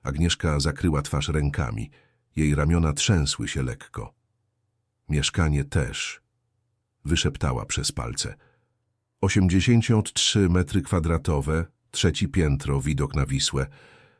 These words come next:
Wartość rynkowa około sześćset pięćdziesiąt tysięcy złotych”. Marek mówił to jak robot, bez emocji. Katarzyna pochyliła się w stronę Agnieszki.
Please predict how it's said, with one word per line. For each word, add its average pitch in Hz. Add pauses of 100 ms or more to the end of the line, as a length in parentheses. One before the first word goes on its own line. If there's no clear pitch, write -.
(120)
Wartość 127
rynkowa 107
około 101
sześćset 113
pięćdziesiąt 98
tysięcy 76
złotych”. 67 (580)
Marek 139
mówił 117
to 104
jak 92
robot, 73 (120)
bez 67
emocji. 62 (500)
Katarzyna 76
pochyliła 71
się 71
w -
stronę 69
Agnieszki. 65